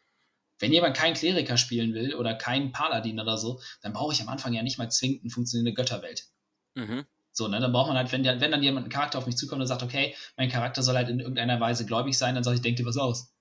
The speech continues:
Speaker 1: Und dann, ne, dann fülle ich es mit seiner Idee. Ich habe jetzt Götter erschaffen, zum Beispiel, weil ich damit eine Kampagnenidee habe. Ich habe ein paar bestimmte Städte und Länder erschaffen, weil die halt für eine Geschichte, die ich erzählen will, wichtig sind. Aber ich brauche,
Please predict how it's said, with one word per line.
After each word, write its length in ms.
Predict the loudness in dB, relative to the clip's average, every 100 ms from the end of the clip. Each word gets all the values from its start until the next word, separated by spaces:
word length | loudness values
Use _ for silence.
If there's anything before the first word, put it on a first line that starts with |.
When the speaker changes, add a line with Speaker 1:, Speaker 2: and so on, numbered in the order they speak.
| _ _ -2
Speaker 1:
Und 180 | 4
dann, 260 | 4 4 0 -2
ne, 200 | 0 0
dann 140 | 2 0
fülle 220 | 0 0
ich 100 | 0
es 140 | 0
mit 100 | 2
seiner 320 | 4 4 4
Idee. 420 | 2 0 -2 -2 _ _ _ _ _ _ -2
Ich 140 | 2
habe 160 | 4 4
jetzt 240 | 0 0
Götter 180 | 0 2
erschaffen, 540 | 2 2 2 0 -2
zum 160 | -2 -2
Beispiel, 500 | -2 -2 -4 -6 -6 -6
weil 180 | -4
ich 80 | -4
damit 400 | -4 -4 -4 -8 -6
eine 140 | -6
Kampagnenidee 680 | -2 0 2 0 -2 -6 -8
habe. 100 | -10 -2
Ich 540 | 2 4 4 2 0
habe 540 | 0 2 2 2 0 0
ein 100 | 0
paar 220 | 0 2
bestimmte 320 | 2 4 4
Städte 340 | 6 4 0
und 180 | 2 4
Länder 260 | 4 4 4
erschaffen, 440 | 2 0 -2 -4
weil 140 | -4 -4
die 120 | -2
halt 220 | -2 -2
für 60 | 0
eine 120 | 4
Geschichte, 340 | 6 4 2
die 80 | 0
ich 80 | -2
erzählen 340 | -2 -2 -2
will, 160 | -4 -4
wichtig 280 | -4 -4 -4
sind. 220 | -6 -4
Aber 100 | -4
ich 100 | 0
brauche, 200 | 0